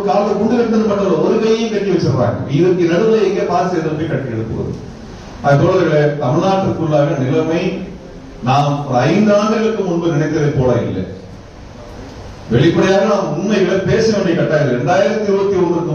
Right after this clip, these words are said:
முன்பு இருந்த நிலை இன்றைக்கு கிடையாது. ரெண்டாயிரத்தி இருபத்தி ஒன்றுக்கு முன்பு இருந்த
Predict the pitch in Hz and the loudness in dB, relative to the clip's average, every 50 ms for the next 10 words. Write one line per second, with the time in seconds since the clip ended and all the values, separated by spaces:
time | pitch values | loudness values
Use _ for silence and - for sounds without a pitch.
0 | 147 160 196 196 - 202 185 180 175 170 170 170 - 127 143 170 180 185 165 147 | 0 0 0 0 0 2 2 2 2 2 2 0 0 0 0 2 2 2 0 0
1 | 139 131 - - 107 107 113 117 120 113 98 - - - - - - - - 359 | -2 -2 -2 -2 -2 0 0 2 2 2 2 0 -2 -4 -8 -10 -12 -12 -8 -8
2 | - - - - - 214 226 - - 143 - 185 202 202 202 190 180 180 190 190 | -6 -6 -8 -8 -8 -8 -4 0 2 4 4 4 4 2 2 0 0 2 2 2
3 | 185 185 175 180 170 170 165 151 151 147 147 143 131 131 127 - - - - 185 | 2 2 0 0 0 -2 -2 -2 -2 -2 0 0 0 -2 -2 -4 -8 -10 -8 -8
4 | 214 180 - - - - - - - - - 127 170 202 233 240 247 240 240 214 | -8 -8 -10 -14 -18 -18 -18 -16 -14 -6 -2 0 2 4 4 4 2 2 2 2
5 | 196 180 165 | 2 0 0